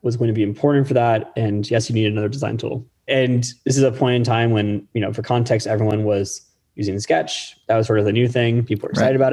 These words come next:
Speaker 1: it. And I think most designers didn't think that collaboration was a good thing.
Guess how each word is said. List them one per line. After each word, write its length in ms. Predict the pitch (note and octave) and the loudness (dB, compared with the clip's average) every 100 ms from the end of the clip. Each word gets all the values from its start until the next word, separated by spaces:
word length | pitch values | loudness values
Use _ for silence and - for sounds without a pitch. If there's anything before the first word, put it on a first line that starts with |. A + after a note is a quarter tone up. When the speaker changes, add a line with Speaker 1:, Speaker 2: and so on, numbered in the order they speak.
| C3 | 0
Speaker 1:
it. 80 | - _ _ - | -6 _ _ -4
And 480 | A2 A2 G#2+ G#2+ - _ _ | 0 0 0 -4 -8 _ _
I 80 | A#2+ | 0
think 160 | B2 A#2 | 2 4
most 160 | B2 | 2
designers 400 | A#2+ A2+ A2+ A2 | 2 0 2 0
didn't 340 | A2 A2+ A2 - | 0 -2 -2 -6
think 280 | - B2 A#2 | -2 0 0
that 180 | G2+ | -2
collaboration 640 | - A2+ G#2+ G#2+ A2+ G2+ G#2 | 0 0 2 0 0 0 -2
was 180 | G2+ | -2
a 20 | A2+ | -2
good 200 | A#2 A#2 | -2 0
thing. 300 | D3 D3+ | -2 -4